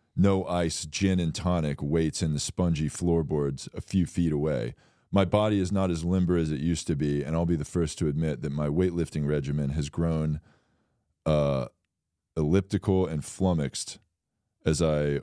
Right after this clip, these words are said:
wash ashore in my turgid Ben Affleck era. I rarely manifest the white-hot single guy fervor that pushed me to my physical limits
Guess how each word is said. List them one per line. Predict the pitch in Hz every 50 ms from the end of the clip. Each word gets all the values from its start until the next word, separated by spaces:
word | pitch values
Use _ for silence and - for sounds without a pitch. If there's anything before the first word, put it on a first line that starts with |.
| - _
wash | 76 76 80 80 82 82 85 - -
ashore | 76 - - - 92 82 80 78 73 73 71
in | - - 78 76
my | 73 73 71 71 71 69 67 67 65 65 - _ _ _ _ _ _ _ _ _ _ -
turgid | - - - 98 95 90 85 95 87 82 73 67 - _ - -
Ben | - 85 85 85 82 -
Affleck | - 71 76 80 78 - - 78 64 58 - - - - -
era. | - 73 67 62 55 52 55 - - - _ _ _ _ _ _ _ _ _ _ _ _ _ _ _ _ _ _
I | 85
rarely | 85 82 95 98 104 104 101 101
manifest | 95 95 92 92 90 - - 95 92 90 - -
the | - 87
white-hot | 78 78 87 87 85 78 82 92 87 82 76
single | - - - 87 85 80 80 80
guy | 73 80 80 78 76
fervor | 73 - - 90 85 80 73 80 76 76
that | 71 76 76 71 - -
pushed | - 95 82 - -
me | 87 78 76
to | 71 - 85
my | 78 76 73
physical | - - 90 80 73 76 - 80 73
limits | 78 78 76 73 71 67 - - -